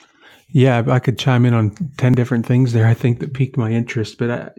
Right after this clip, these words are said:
to your point about not overdoing it right off the bat, I think is, is key. Um, I just, I think back to my own examples. It is, many listening may not know, I went, I, I put myself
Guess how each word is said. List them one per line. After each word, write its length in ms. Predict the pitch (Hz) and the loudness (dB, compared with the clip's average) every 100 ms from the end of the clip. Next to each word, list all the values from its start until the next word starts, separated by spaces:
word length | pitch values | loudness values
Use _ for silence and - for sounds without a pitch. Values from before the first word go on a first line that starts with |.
| - - 120 | -18 -12 -2
to 120 | 135 | 0
your 120 | 131 | 0
point 300 | - 135 123 | 0 0 0
about 280 | 113 113 113 | 0 0 0
not 220 | 117 117 | 0 0
overdoing 440 | 113 107 117 113 | 0 0 2 2
it 40 | 110 | 2
right 200 | 110 107 | 0 2
off 200 | 107 - | 0 0
the 60 | |
bat, 280 | 104 113 110 | 0 2 4
I 60 | 107 | 2
think 240 | 117 113 | 2 2
is, 200 | 107 - - | 0 -2 -2
is 200 | 147 - | 0 0
key. 420 | - 123 110 110 - - - - - - - - _ _ - | 2 4 4 0 -10 -18 -16 -18 -18 -20 -20 -20 _ _ -2
Um, 340 | 127 110 107 | 2 4 4
I 220 | 104 104 117 | 2 2 2
just, 160 | 120 | 2
I 100 | 123 | 2
think 240 | - 113 - | 2 2 2
back 220 | 110 - | 0 2
to 80 | 113 | 2
my 140 | 110 | 4
own 80 | 110 | 4
examples. 600 | 104 117 127 131 113 113 | 4 2 2 0 -2 0
It 340 | 117 - - 160 _ _ | 0 -2 -4 -6 _ _
is, 720 | - 139 113 107 107 - - - _ _ _ - - | -10 -2 0 0 -2 -8 -12 -18 _ _ _ -14 -2
many 360 | 120 117 113 110 | 2 4 4 4
listening 400 | 113 - 123 110 | 2 2 2 4
may 120 | 110 | 4
not 240 | 107 135 143 | 4 2 2
know, 640 | 110 107 117 110 - - | 2 2 2 -2 -6 -10
I 160 | 220 120 | -2 2
went, 380 | 117 113 110 - | 4 2 2 -2
I, 80 | 135 - | -4 -2
I 120 | 135 | -4
put 220 | - 139 | -2 -2
myself 800 | 131 107 - 123 113 107 - - | 0 0 0 0 0 -4 -12 -20